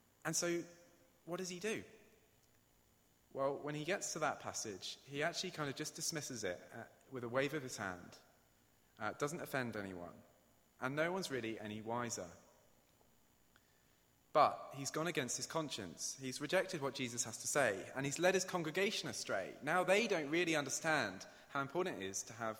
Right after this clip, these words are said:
godly elders. And so God's purposes in the world are, well, or in that local church, have been damaged. God will still find a way, but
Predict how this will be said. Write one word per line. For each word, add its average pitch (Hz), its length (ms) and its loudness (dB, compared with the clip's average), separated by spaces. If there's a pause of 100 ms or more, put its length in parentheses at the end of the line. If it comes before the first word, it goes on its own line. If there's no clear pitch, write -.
(100)
godly 110 380 -4
elders. 120 600 -2 (2500)
And 120 180 -6
so 165 260 0
God's 160 280 -2
purposes 165 480 -2
in 110 140 -4
the 110 60 -4
world 113 540 2 (180)
are, 120 280 -4 (400)
well, 104 200 0
or 143 140 2
in 151 100 2
that 131 160 2
local 131 280 -2
church, - 380 4
have 135 180 -2
been 160 180 -4
damaged. 175 560 -2
God 165 200 4
will 165 100 0
still 185 240 0
find 135 260 0
a 107 80 0
way, 98 240 2 (220)
but 131 180 0